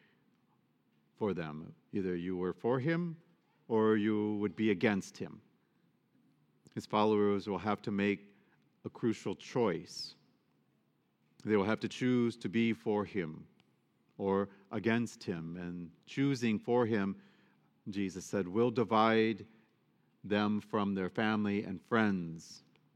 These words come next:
This would prove to be true, particularly in the time right after Christ's death and resurrection. And it was very true for, uh, the early years of Mother Church,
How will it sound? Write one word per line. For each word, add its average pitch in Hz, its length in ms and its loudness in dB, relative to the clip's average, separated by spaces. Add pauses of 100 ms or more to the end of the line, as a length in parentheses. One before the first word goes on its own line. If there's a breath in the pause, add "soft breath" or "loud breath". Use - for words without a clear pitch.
(1160)
This 107 220 -2
would 113 140 -4
prove 123 360 2
to 104 80 -4
be 104 400 2 (120)
true, 135 280 0
particularly 101 800 0 (200 loud breath)
in 110 100 0
the 101 60 0
time 110 300 2
right 104 220 4
after 104 280 0
Christ's - 600 -2 (140)
death 110 260 0
and 95 140 -2
resurrection. 98 720 0 (1400 soft breath)
And 123 120 4
it - 20 4
was 104 160 2
very 104 240 4
true 110 460 2
for, 95 440 0 (300 loud breath)
uh, 98 220 0
the 87 160 -4 (240)
early 123 240 4
years 98 420 4
of 92 220 -4 (180)
Mother 90 240 -2
Church, - 640 -2